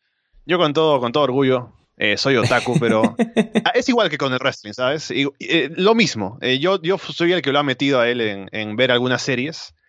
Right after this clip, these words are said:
Speaker 1: Así que él ha visto conmigo, por ejemplo, eh, bueno, Naruto, ¿no? Eh, eh, My Hero Academia, Hunter x Hunter, ¿no? Así que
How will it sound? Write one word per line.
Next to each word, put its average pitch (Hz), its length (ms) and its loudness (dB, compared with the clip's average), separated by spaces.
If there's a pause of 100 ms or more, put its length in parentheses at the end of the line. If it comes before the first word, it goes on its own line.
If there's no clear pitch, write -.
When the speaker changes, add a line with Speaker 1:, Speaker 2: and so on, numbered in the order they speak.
(500)
Speaker 1:
Así 139 240 0
que 151 140 4
él 151 80 2
ha 147 40 6
visto 151 280 2
conmigo, 135 300 2
por 127 100 2
ejemplo, 120 640 0 (640)
eh, 107 220 0
bueno, 110 200 0
Naruto, 110 560 2
¿no? 110 320 -2
Eh, 95 360 -4 (1040)
eh, 110 580 4 (200)
My 127 220 0
Hero 147 140 2
Academia, 160 1400 0 (180)
Hunter 127 260 -2
x - 100 -6
Hunter, 160 640 0
¿no? 143 240 -6 (480)
Así 147 200 0
que 175 340 -2